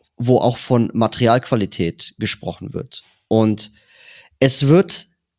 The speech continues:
es, das gibt es nicht. Da kann man, also meiner Meinung gibt es das nicht. Das ist, es gibt keinen Fall, wo Kunstleder oder veganes Leder, diesen, diesen, diesen, diesen Ausdruck veganes Leder sollte von mir aus,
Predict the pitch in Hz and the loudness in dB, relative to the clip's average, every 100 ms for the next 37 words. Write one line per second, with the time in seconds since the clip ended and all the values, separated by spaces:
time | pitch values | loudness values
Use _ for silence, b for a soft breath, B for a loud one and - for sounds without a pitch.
0 | _ - 127 127 120 - 143 - 170 120 | _ -2 0 -2 -4 0 2 4 2 2
1 | - 85 - 120 151 143 113 - 123 - | 0 -2 -2 0 2 2 0 0 0 0
2 | - 120 160 170 208 226 202 190 180 - | -6 0 2 4 4 4 2 4 2 0
3 | 139 113 104 131 160 127 - 135 - 127 | -2 -2 0 0 0 -2 -2 -6 -8 -4
4 | - - - 202 247 233 - - 175 156 | -4 -4 -2 0 4 2 2 2 4 4
5 | 240 - _ _ _ _ _ _ - 143 | 0 -8 _ _ _ _ _ _ 0 0
6 | 147 - 247 247 - 151 135 117 98 - | 4 6 6 2 2 4 6 6 4 4
7 | 123 113 - 107 110 104 131 139 120 104 | 4 4 0 0 0 2 2 2 0 2
8 | 101 85 98 101 - 107 101 101 95 104 | 2 2 -2 -6 -6 -4 -2 -2 -4 -6
9 | 95 101 101 101 - 131 - 120 110 117 | -4 -4 -2 -2 0 0 0 -2 2 2
10 | 127 127 120 110 113 120 110 110 107 | 2 0 0 2 0 0 0 0 0